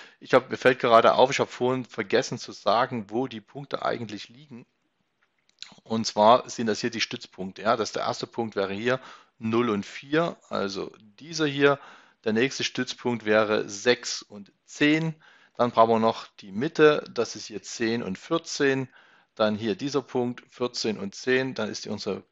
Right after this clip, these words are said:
äh, Parabel zu Ende. Und der letzte Stützpunkt wäre hier bei zwanzig und vier. Ja, und die Punkte haben wir jetzt uns hier in der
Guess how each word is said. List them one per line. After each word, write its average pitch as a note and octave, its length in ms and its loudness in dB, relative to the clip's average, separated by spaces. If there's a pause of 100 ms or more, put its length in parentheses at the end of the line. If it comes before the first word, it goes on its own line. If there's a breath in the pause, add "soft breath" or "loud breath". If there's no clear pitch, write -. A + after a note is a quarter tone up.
äh, F#2 260 -4
Parabel C#3+ 460 0
zu - 140 -2
Ende. B2+ 440 2
Und A2 200 -6
der G#2 80 0
letzte F#2+ 260 -4
Stützpunkt - 560 -10
wäre F#2+ 180 -4
hier G2 280 -4 (460 soft breath)
bei F#2 120 0
zwanzig F#2+ 520 -6
und G2 180 -10
vier. - 320 -20 (160)
Ja, G#2+ 180 0
und G2+ 260 -4
die D3 80 -6
Punkte B2+ 360 -2
haben A2+ 100 2
wir A2+ 60 0
jetzt - 180 -8
uns G#2 160 -8
hier G2 220 -10
in F#2 100 -10
der F2+ 200 -8